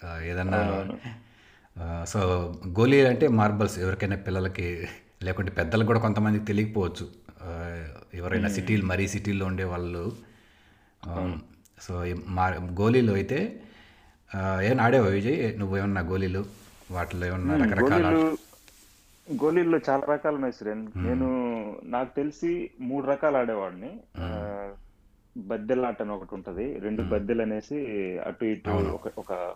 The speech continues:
Speaker 2: ప్రాపర్ డిస్టెన్స్ లో మనం గుంటల్లాగా చేసి,
Speaker 1: Exactly, yeah.
Speaker 2: ఒకడొచ్చి బద్దె పెట్టేవాడు అంటారు.
Speaker 1: మ్మ్.
Speaker 2: మిగతా వాళ్ళందరూ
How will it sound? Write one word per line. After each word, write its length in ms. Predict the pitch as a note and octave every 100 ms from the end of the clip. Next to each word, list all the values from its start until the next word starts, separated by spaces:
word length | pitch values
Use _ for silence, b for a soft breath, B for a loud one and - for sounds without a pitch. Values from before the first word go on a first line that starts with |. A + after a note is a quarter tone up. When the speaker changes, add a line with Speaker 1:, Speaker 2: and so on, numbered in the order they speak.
| - G#2
Speaker 2:
ప్రాపర్ 240 | G2 G2+
డిస్టెన్స్ 440 | G2+ - B2 G#2+
లో 60 | A2
మనం 240 | G2+ F#2
గుంటల్లాగా 500 | F2+ G2+ G#2+ G#2 G2
చేసి, 380 | F2 F2+ - A2 G#3 -
Speaker 1:
Exactly, 380 | E2 E2+ E2 D#2+
yeah. 440 | C#2+ D#2+ - - - _ -
Speaker 2:
ఒకడొచ్చి 540 | A#2 B2 A#2 G#2+ C3
బద్దె 280 | G2 G#2+ A#2+
పెట్టేవాడు 440 | A2+ G2+ A#2 G#2+
అంటారు. 460 | F#2 F#2 F#2 D#3 -
Speaker 1:
మ్మ్. 280 | E2+ E2 A#2+
Speaker 2:
మిగతా 280 | A2+ A#2 B2+
వాళ్ళందరూ 380 | A#2 A2 A2